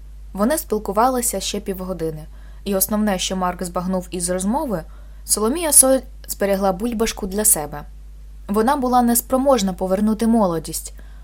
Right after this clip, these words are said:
але їй принаймні на якийсь час вдалося обдурити смерть.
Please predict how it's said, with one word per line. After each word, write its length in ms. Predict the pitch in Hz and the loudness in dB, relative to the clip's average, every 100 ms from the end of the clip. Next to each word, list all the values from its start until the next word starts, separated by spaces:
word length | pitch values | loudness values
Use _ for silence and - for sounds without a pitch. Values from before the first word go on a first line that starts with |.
| - | -4
але 220 | 190 220 | 0 2
їй 160 | 233 262 | 2 2
принаймні 580 | 240 226 247 233 214 | 2 4 4 4 4
на 100 | 208 | 2
якийсь 400 | 214 208 214 208 | 2 0 -2 -4
час 320 | - 269 277 - - - - | -2 0 0 -4 -12 -18 -10
вдалося 540 | 185 185 185 269 - 185 | 0 2 4 2 2 0
обдурити 540 | - 170 175 185 190 220 | -4 -4 -2 0 -2 0
смерть. 480 | - 214 160 - | 2 2 0 -8